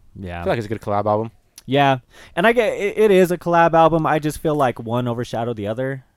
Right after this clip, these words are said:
Speaker 1: and I, I think that's just me reading it like that. I think that it, like, I might be the only one who thinks that. You know what I mean? So
Speaker 2: But that's fair take though, because it's like, it,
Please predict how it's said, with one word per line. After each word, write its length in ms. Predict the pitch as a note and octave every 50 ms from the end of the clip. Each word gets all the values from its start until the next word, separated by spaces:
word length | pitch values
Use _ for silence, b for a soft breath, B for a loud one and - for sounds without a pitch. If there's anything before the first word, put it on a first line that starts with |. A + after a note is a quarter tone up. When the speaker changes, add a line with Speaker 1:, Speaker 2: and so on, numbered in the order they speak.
| _ _ -
Speaker 1:
and 300 | A#2 A2+ A2 G#2+ G#2+ A2
I, 160 | - C#3+ C#3+ -
I 100 | C#3 C#3
think 200 | C#3 C#3+ E3 D3+
that's 180 | C#3+ C#3+ C#3+ -
just 120 | C3+ G#2
me 220 | A2 A2 A2+ B2 B2+
reading 320 | A#2+ B2+ C3 C3 C3+ C3+
it 80 | C#3 C3
like 200 | C3 C3 C3 -
that. 240 | C#3+ C#3 C#3 C3 -
I 100 | G#2+ A#2+
think 280 | A#2+ - C#3 B2+ G#2 -
that 220 | A#2 A2+ A2 - -
it, 180 | B2 C3+ B2 _ _ _ -
like, 220 | D3 C#3+ C3+ C3
I 100 | D3 D3+ D#3+
might 320 | D#3 C#3+ C#3 C3+ C3+ B2 -
be 80 | B2
the 100 | A2 A#2
only 160 | A#2+ A#2 A#2
one 140 | A2 A2 G#2
who 80 | G2+ G2+
thinks 260 | - G#2+ G2 F2+ -
that. 160 | - F2+ F2
You 80 | G2+ G#2
know 80 | G#2
what 60 | G#2 G#2
I 40 |
mean? 220 | G#2 G#2 G#2+ G#2+ G#2 _
So 240 | - - - F2+ F#2+
Speaker 2:
But 80 | G2 A#2
that's 220 | B2 C#3 - -
fair 320 | - - - C#3 B2+ B2+ A2+
take 320 | - - C#3+ C3+ _ -
though, 220 | A#2 G#2+ G2+ - - - -
because 240 | G#2+ - - B2 A#2
it's 240 | A#2 A2 - - - A#2+
like, 180 | G#2+ G#2 F#2+ _ - - -
it, 120 | - -